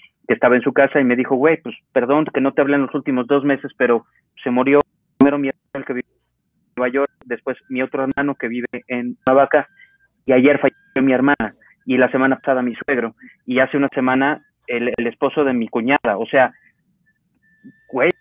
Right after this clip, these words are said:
traes siete personas. Ese güey no tiene miedo, tiene pánico de salir a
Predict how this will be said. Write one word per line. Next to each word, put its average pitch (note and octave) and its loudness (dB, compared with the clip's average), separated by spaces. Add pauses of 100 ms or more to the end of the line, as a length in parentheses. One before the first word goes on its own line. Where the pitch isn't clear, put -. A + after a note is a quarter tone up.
traes C#3+ 2 (220)
siete D3+ -4
personas. C#3+ -6
Ese - -4
güey D#3 0 (420)
no D#3+ 0
tiene E3 -2
miedo, B2+ -2
tiene D#3 -2 (140)
pánico E3 2
de G#2+ -4
salir B2+ -2
a D3 0